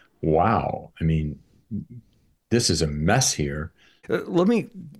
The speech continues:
Speaker 2: unravel some of the qu-, things that you've
Speaker 1: Yeah.
Speaker 2: mentioned. First of all, M L S, I remember that word from twenty years ago, but now I think of Zillow. What's the difference between Zillow and M L S? 'Cause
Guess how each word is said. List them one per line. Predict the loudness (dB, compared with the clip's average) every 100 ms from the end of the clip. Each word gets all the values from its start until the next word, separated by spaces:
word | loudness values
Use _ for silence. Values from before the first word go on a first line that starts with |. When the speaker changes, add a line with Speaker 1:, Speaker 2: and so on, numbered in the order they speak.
| -8 0
Speaker 2:
unravel | 2 4 4 4 2
some | 4 2 2
of | 2
the | 0
qu-, | -4 -8
things | 0 2 2
that | 2
you've | 2 4
Speaker 1:
Yeah. | 4
Speaker 2:
mentioned. | 2 0 0
First | 2 2
of | 2
all, | 2 2
M | 2 2
L | 4 4
S, | 2 0
I | 0
remember | 2 4 4 4
that | 4 4
word | 4 2
from | 0 0 0 0 -8 _ -4
twenty | 0 4 4
years | 4 4 2
ago, | 2 2 4 2 -2 _ _ _
but | -2 2
now | 2 2
I | 2
think | 2 2
of | 0
Zillow. | -2 0 2 2 0 -6 _ _ _
What's | 0 2 2
the | 0
difference | 0 0 0 2 0 0
between | -4 -2 2 2
Zillow | 2 2 4 4 4 4 2
and | 2 4
M | 4 4
L | 4 4
S? | 2 0
'Cause | -4 -4 -6